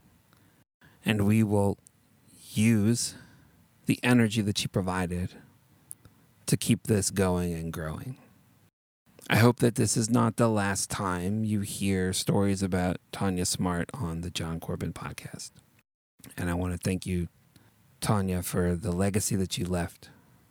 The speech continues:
with this, and more importantly, with me, with my spirit. I'll leave with the last paragraph from my essay, Will My Life Tell a Good Story? In the few months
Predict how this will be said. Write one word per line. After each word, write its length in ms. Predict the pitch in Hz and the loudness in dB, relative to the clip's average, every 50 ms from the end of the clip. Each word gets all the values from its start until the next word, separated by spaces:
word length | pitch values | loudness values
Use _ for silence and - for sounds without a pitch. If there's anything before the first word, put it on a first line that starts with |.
| _ _ _ _ _ - - | _ _ _ _ _ -16 -12
with 200 | - 90 90 - | -10 -8 -6 2
this, 340 | - - 160 165 - - - | 4 4 4 4 0 -6 -6
and 440 | - 95 92 90 90 90 90 87 95 | -6 -6 -4 -4 -2 -4 -4 -2 0
more 240 | 101 104 101 95 | 2 2 2 2
importantly, 440 | 92 92 - - 95 92 90 90 87 | 0 0 0 0 0 2 0 -2 -2
with 220 | 87 90 90 - - | -2 -2 -4 -4 -4
me, 360 | 85 85 80 80 78 - - - | -6 -6 -6 -6 -8 -10 -10 -8
with 160 | - - - | -8 -8 -6
my 140 | - 85 82 | -4 -6 -4
spirit. 500 | - - - - - 92 87 85 85 - _ _ _ _ _ _ _ _ _ _ _ _ _ _ _ _ _ _ _ _ - _ _ _ _ _ _ _ _ _ _ _ _ _ _ _ _ _ _ _ - - - _ _ - - - - - | -4 -6 -6 -6 -6 -4 -4 -6 -6 -10 _ _ _ _ _ _ _ _ _ _ _ _ _ _ _ _ _ _ _ _ -20 _ _ _ _ _ _ _ _ _ _ _ _ _ _ _ _ _ _ _ -20 -20 -20 _ _ -20 -20 -20 -14 -4
I'll 240 | - 143 131 110 104 | 0 2 4 4 4
leave 380 | 98 104 104 107 107 98 92 92 | 2 2 4 4 4 2 2 0
with 380 | 92 90 90 90 85 - - - - | 0 0 0 0 -2 -6 -10 -6 -4
the 80 | 160 151 | -2 0
last 420 | 92 92 95 95 87 85 - - | 2 0 0 0 -2 -4 -4 -4
paragraph 800 | - - 117 95 87 82 80 85 82 82 80 78 - - - - - - - - - - - - | -4 -2 -2 -2 -2 -2 -4 -6 -6 -4 -6 -8 -8 -12 -20 -20 -20 -20 -20 -20 -20 -20 -20 -18
from 220 | - - - 87 | -10 -8 -6 -4
my 160 | 85 85 82 - | -2 -4 -4 -4
essay, 540 | 92 98 - - - 95 82 78 78 - - _ _ _ _ _ _ - - - | -4 -4 -4 -4 -4 -6 -8 -8 -10 -10 -14 _ _ _ _ _ _ -20 -14 -8
Will 120 | - 92 85 | -6 -6 -4
My 160 | 85 82 82 | -4 -4 -4
Life 280 | 80 80 85 82 - - | -2 -2 -2 -2 -4 -6
Tell 200 | - - 90 87 | -8 -8 -6 -6
a 60 | 82 | -8
Good 160 | - 85 - | -10 -8 -8
Story? 460 | - - - - 85 82 80 78 82 - _ _ _ _ _ _ _ _ _ _ _ _ _ _ _ _ _ _ _ _ _ _ _ _ _ _ _ _ _ _ _ _ _ _ _ _ _ _ _ _ _ _ _ _ _ - | -8 -8 -8 -10 -10 -10 -10 -12 -16 -20 _ _ _ _ _ _ _ _ _ _ _ _ _ _ _ _ _ _ _ _ _ _ _ _ _ _ _ _ _ _ _ _ _ _ _ _ _ _ _ _ _ _ _ _ _ 2
In 120 | - 123 123 | 4 6 6
the 100 | 110 98 | 6 4
few 240 | - - 131 127 120 | 4 6 6 6 6
months 560 | 117 110 107 104 104 110 - - - - | 6 4 2 2 0 0 -2 -2 -2 -4